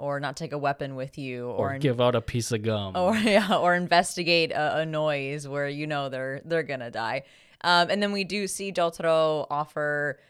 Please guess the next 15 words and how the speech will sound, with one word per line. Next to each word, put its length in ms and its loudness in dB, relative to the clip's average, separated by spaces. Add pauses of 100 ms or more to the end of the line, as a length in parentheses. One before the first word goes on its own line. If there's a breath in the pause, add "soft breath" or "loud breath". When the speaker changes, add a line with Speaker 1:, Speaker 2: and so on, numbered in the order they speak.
(180 soft breath)
Speaker 1:
to 100 -14
help 300 -2
Anne 280 -4
out 260 -2
of 260 -4
the 80 -8
boat. 320 6
Again, 480 2 (240 soft breath)
he's 180 -8
acting 460 -2
super 500 -2
nice. 560 0
Like, 460 -4
this 180 -6
is 380 -12